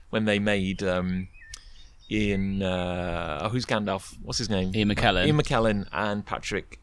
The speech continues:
Speaker 1: Stewart
Speaker 2: Yeah.
Speaker 1: look young.
Speaker 2: Oh,
Speaker 1: And
Speaker 2: I,
Speaker 1: they,
Speaker 2: I
Speaker 1: they,
Speaker 2: don't. Again, I haven't seen those.
Speaker 1: they just look like weird kind of, like, plasticine versions of themselves.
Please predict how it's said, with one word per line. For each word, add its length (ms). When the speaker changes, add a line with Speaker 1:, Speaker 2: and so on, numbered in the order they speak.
Speaker 1:
Stewart 520
Speaker 2:
Yeah. 300
Speaker 1:
look 180
young. 340
Speaker 2:
Oh, 40
Speaker 1:
And 200
Speaker 2:
I, 80
Speaker 1:
they, 160
Speaker 2:
I 140
Speaker 1:
they, 40
Speaker 2:
don't. 280
Again, 320
I 80
haven't 180
seen 160
those. 140
Speaker 1:
they 60
just 120
look 80
like 160
weird 280
kind 160
of, 80
like, 300
plasticine 680
versions 340
of 80
themselves. 560